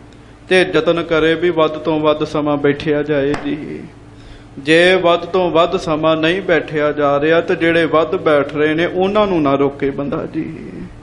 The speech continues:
ਬੰਦਾ ਲੱਖ ਵਾਰ ਸ਼ੁਕਰ ਕਰੇ ਅਸੀਂ ਕਿਤੇ ਹਸਪਤਾਲ ਵਿੱਚ ਨਹੀਂ ਬੈਠੇ ਜੀ।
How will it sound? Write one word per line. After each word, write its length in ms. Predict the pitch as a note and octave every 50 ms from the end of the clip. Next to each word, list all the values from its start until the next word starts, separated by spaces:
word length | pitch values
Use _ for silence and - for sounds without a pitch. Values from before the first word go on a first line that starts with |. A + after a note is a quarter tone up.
| - - - - - - - - - - -
ਬੰਦਾ 280 | C#3+ D3+ D3 D#3 D#3+ D#3
ਲੱਖ 320 | D3+ D#3 D#3+ D#3+ D#3+ D#3+
ਵਾਰ 280 | F3+ E3 E3+ D#3+ D#3 D#3
ਸ਼ੁਕਰ 360 | D3 - D3+ C#3 - D3+ D3
ਕਰੇ 340 | C#3+ - D#3 D3+ E3 F3+ F#3
ਅਸੀਂ 180 | F3 - F#3+ F#3
ਕਿਤੇ 280 | F3+ F3 - F3+ F3
ਹਸਪਤਾਲ 640 | D#3+ F#3 E3+ E3+ E3+ - E3+ D3+ D#3+ D3+ D3+ D3 D3+
ਵਿੱਚ 240 | D3 D3+ D3+ -
ਨਹੀਂ 160 | D#3+ D3 D#3 D#3+
ਬੈਠੇ 400 | D#3 D#3 C#3+ - - D#3 D3 D3+ D3
ਜੀ। 240 | D3+ - - D#3 D3